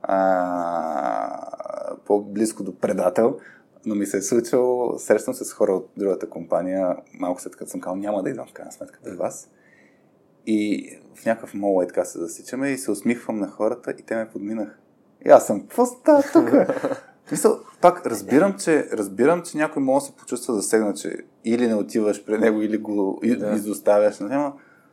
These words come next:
Speaker 1: за мен е супер странно поведение това нещо. Аз, аз, като всичките разговори с хора, които сме имали покрай Мусала, нали, някой да си е тръгвал,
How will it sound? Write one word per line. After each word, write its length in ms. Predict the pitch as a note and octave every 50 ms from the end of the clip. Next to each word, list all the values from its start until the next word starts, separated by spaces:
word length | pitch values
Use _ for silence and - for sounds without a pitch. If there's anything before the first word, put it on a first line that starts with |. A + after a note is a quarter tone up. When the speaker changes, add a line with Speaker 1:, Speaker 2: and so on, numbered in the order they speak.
| _ _ _ _ -
Speaker 1:
за 120 | A2 A2
мен 140 | A2+ B2+ D#3
е 60 | D3+
супер 640 | - - - - - - D#3+ D#3+ - - D#3+ D3
странно 840 | C#3 - - - _ _ - - A#2 A#2 A#2+ A#2+ A#2+ A#2+ A#2 A2 - - _ -
поведение 600 | G#2+ G2 G2 F#2+ F#2 F#2+ G2 G2+ G2+ G2+ F#2+ F#2
това 160 | - - F2
нещо. 380 | F2+ E2+ E2 - - - - - _ _ _ _ -
Аз, 320 | - A#2 B2 - - -
аз, 440 | A#2+ A#2+ B2 - - - - - - - - - - _ _ -
като 160 | - G#2 -
всичките 500 | - - - - C#3 - - - - B2
разговори 260 | B2 B2 B2+ B2 A2
с 40 | -
хора, 200 | - A#2+ A#2+ A#2
които 180 | A#2 A2+ -
сме 120 | - - A2+
имали 160 | A2 A2 G#2+ G#2+
покрай 240 | - - - A2 G2+
Мусала, 360 | G2 F#2+ - G#2+ G#2+ G#2 G2+
нали, 140 | G#2 G2 F#2
някой 260 | - G2 G#2 G2+ - G2+
да 60 | F#2+
си 120 | - -
е 40 | F2+
тръгвал, 320 | - - B2 C3+ C#3+ C#3+